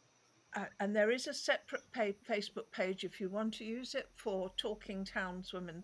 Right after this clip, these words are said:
podcast, or use our normal Facebook. You can write to us at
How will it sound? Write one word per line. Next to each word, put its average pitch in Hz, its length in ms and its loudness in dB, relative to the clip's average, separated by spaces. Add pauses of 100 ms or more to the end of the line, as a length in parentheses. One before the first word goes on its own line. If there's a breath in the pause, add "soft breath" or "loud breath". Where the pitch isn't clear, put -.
(120)
podcast, 220 800 -4 (400)
or 349 160 2
use 170 320 -4
our 151 120 0
normal 147 540 -8
Facebook. - 720 -8 (640 soft breath)
You 240 160 0
can 220 340 -2 (800)
write 226 360 2 (180)
to 240 120 -4
us - 440 -4 (320)
at - 160 -6